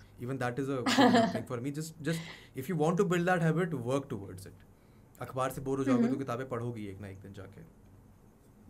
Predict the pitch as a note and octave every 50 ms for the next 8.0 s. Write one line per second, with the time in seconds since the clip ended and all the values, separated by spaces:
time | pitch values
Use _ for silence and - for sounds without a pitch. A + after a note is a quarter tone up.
0 | - - - B3+ B3+ A3+ A3+ G#3+ A3+ A3+ A#3 A#3 A3+ - - A#3+ A3 A3+ G3 F#3
1 | G3 G3 F#3+ F#3 - - - - - - D4+ D4+ D#4 D4 B3 A3+ A#3 B3+ B3 C#4
2 | C#4+ C#4+ C4+ A#3 - - - - A#3+ A#3+ A#3+ B3 A#3 C4+ C#4 D4 C#4+ - C4 B3
3 | B3 B3 A#3+ B3 B3 B3 B3 A#3+ C4 B3+ B3 A#3 G#3+ G#3+ B3+ B3 A#3 G#3+ A#3+ -
4 | B3 C#4+ D4 F4+ F4+ G#4 G4+ E4+ C4 G#3+ A#3+ - E4+ E4+ D4+ B3+ C4+ C4 A#3+ A#3
5 | A3 C4 C4+ B3+ A#3+ A3+ G#3 - A3 G3+ F#3 G3+ G3 A3+ A#3+ B3+ B3 - - A#3+
6 | A3 - F#3+ G#3+ A#3 A3+ A#3+ A#3+ F3+ G3+ G#3 G#3+ F#3 F3+ G3 G3 F#3+ F#3 - -
7 | - - - - - - - A#2 A2+ G#2+ - F#3 F3+ D#4 F4 F#4+ D#4+ - -